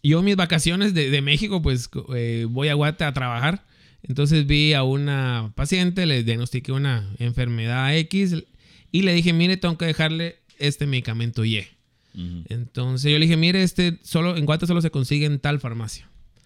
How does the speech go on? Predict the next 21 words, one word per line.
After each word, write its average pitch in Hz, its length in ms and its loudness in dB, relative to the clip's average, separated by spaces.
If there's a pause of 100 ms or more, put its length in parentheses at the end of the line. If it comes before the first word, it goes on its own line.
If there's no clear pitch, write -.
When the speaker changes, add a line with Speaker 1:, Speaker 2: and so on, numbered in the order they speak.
(420)
Speaker 1:
Entonces, 139 760 0
eh, 113 840 0 (120)
me 135 160 2
llama 131 200 2
la 156 80 2
paciente, 185 360 2
Mire, 175 200 2
doctor, 220 500 -2 (140)
eh, 139 760 -2 (960)
el 190 200 2
de 196 80 0
la 190 140 0
farmacia 202 480 0
me 208 120 -2
dijo 220 320 -2
que - 140 -2
ese 175 300 0
medicamento 175 500 0
no 185 100 0
sirve 185 180 2
para, 151 360 0